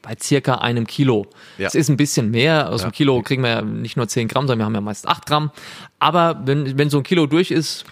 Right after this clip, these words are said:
Speaker 1: wird's
Speaker 2: Ja, aber
Speaker 1: Zeit.
Speaker 2: im Haushalt habe ich die hundert Tassen ja nicht in der Woche, deswegen,
Speaker 1: Genau.
Speaker 2: äh, einmal in der Woche das
Speaker 1: Ja.
Speaker 2: Ding durchhauen
Speaker 1: Ja,
Speaker 2: und dann
Speaker 1: ja.
Speaker 2: ist es gut.
Speaker 1: Dann habe ich da auch
Speaker 2: Ja.
Speaker 1: so einen Rhythmus drin.
Speaker 2: Ja.
Speaker 1: Der ist sinnvoll und der macht sich im Endeffekt aber auch,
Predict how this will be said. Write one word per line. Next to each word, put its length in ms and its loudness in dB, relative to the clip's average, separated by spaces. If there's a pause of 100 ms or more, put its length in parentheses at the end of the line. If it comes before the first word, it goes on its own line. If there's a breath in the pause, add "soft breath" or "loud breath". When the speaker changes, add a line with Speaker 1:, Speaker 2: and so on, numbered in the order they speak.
(240 loud breath)
Speaker 1:
wird's 220 0
Speaker 2:
Ja, 80 0
aber 100 2
Speaker 1:
Zeit. 80 2
Speaker 2:
im 100 0
Haushalt 320 2
habe 120 2
ich 60 -4
die 80 -2
hundert 200 0
Tassen 240 0
ja 60 2
nicht 180 -2
in 60 -4
der 80 -2
Woche, 200 -6
deswegen, 300 -2
Speaker 1:
Genau. 260 4
Speaker 2:
äh, 180 2 (100)
einmal 240 -2
in 60 -2
der 100 -2
Woche 180 -2
das 120 -4
Speaker 1:
Ja. 120 2
Speaker 2:
Ding 80 -2
durchhauen 400 -4
Speaker 1:
Ja, 120 -2
Speaker 2:
und 40 0
dann 120 -4
Speaker 1:
ja. 40 -6
Speaker 2:
ist 60 -8
es 160 -14
gut. 200 -14 (180)
Speaker 1:
Dann 140 0
habe 140 0
ich 60 -6
da 220 2
auch 120 0
Speaker 2:
Ja. 60 -2
Speaker 1:
so 40 2
einen 60 0
Rhythmus 360 2
drin. 220 0
Speaker 2:
Ja. 140 -6 (220 loud breath)
Speaker 1:
Der 80 4
ist 100 0
sinnvoll 480 0
und 160 2
der 140 4
macht 260 -2
sich 180 0
im 100 2
Endeffekt 480 -2
aber 200 0
auch, 320 -2